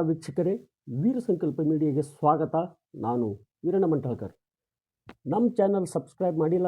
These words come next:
ಅಂದ್ರೆ ಈಗಲೇ ಸಬ್ಸ್ಕ್ರೈಬ್ ಮಾಡಿ, ಲೈಕ್ ಮಾಡಿ, ಶೇರ್ ಮಾಡಿ. ಹೆಚ್ಚಿನ ರಾಜಕೀಯ, ಸಾಮಾಜಿಕ, ಶೈಕ್ಷಣಿಕ, ಪ್ರಚಲಿತ ಸುದ್ದಿಗಳನ್ನು ವೀಕ್ಷಿಸಿ. ಬಿ ಎಸ್ ಪಿ ಆರ್ಥಿಕತೆ ಸಂಯೋಗ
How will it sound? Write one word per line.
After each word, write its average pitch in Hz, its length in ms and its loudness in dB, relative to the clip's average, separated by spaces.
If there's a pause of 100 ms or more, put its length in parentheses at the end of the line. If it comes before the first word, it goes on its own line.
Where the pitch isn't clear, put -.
ಅಂದ್ರೆ 156 160 0 (100)
ಈಗಲೇ 165 280 0
ಸಬ್ಸ್ಕ್ರೈಬ್ 165 460 -4
ಮಾಡಿ, 156 160 0 (140)
ಲೈಕ್ 143 240 -2
ಮಾಡಿ, 147 160 2 (160)
ಶೇರ್ 156 260 0
ಮಾಡಿ. 143 160 0 (160)
ಹೆಚ್ಚಿನ 143 480 -2
ರಾಜಕೀಯ, 139 540 -2 (220)
ಸಾಮಾಜಿಕ, 127 540 -4 (220)
ಶೈಕ್ಷಣಿಕ, 127 500 -6 (600)
ಪ್ರಚಲಿತ 151 420 0 (120)
ಸುದ್ದಿಗಳನ್ನು 139 540 0 (340)
ವೀಕ್ಷಿಸಿ. 233 420 -12 (2250)
ಬಿ 151 240 4 (160)
ಎಸ್ 247 180 -2
ಪಿ 262 100 2 (380)
ಆರ್ಥಿಕತೆ 220 500 2 (260)
ಸಂಯೋಗ 190 400 4